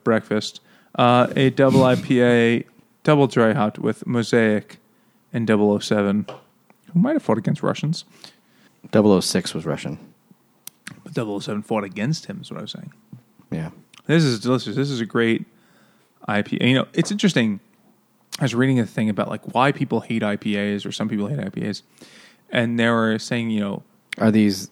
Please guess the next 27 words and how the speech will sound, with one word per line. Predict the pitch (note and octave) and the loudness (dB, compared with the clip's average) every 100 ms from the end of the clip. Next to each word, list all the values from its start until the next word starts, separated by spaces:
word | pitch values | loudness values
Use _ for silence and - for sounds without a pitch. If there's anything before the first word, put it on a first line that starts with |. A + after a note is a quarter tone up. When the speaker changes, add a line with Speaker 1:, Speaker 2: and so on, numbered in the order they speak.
| - | -4
Speaker 2:
why | G#2+ G2+ | 0 0
do | |
they | F2+ | 0
hate | F#2+ - | -4 -6
the | D#2+ | -6
new | F2+ A2 | 0 4
ones, | C3+ D#3 F3 F3 | 6 6 4 6
Speaker 1:
Or | F#3+ | 6
just, | F#3 - | 6 4
Speaker 2:
or | - | 0
Speaker 1:
just | D3+ - | -4 0
in | E3 C3+ | 0 2
general. | A#2 A2+ G2+ G#2 | 2 2 2 2
I | A#2+ | 2
mean, | D3 | 0
it's, | D3+ | 0
it's | C3 G#3+ | 0 4
always | G3 C3+ | 6 6
been | B2 | 4
a | A2 G#2 F#2+ | 4 2 -2
sort | - A#2+ | -2 0
of | G#2 - _ | 0 -6 _
polarizing | - A#2 A2 A2 G2+ G2+ | -2 2 2 0 0 -4
style, | - - G#2 G#2+ B2 | -6 -4 -2 -2 -2
or | G#2+ A2 | 0 0
at | |
least | A2 A2+ - | -2 -4 -10